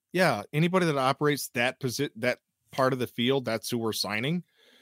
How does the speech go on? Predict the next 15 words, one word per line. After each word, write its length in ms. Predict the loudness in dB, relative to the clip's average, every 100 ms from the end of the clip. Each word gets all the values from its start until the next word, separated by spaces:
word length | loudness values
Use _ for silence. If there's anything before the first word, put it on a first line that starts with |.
| _ _ -2
Um, 340 | 2 2 2
I 80 | 0
know 140 | 2 2
Zay 220 | 2 2
Jones 300 | 2 0 0
is 40 |
a 40 | -2
little 100 | -2
bit 140 | -4
different, 320 | -6 -6 -6
but 120 | -6 -4
they, 160 | -4
they 180 | -2 -4
signed, 380 | 0 0 2 2
um, 400 | 0 0 -4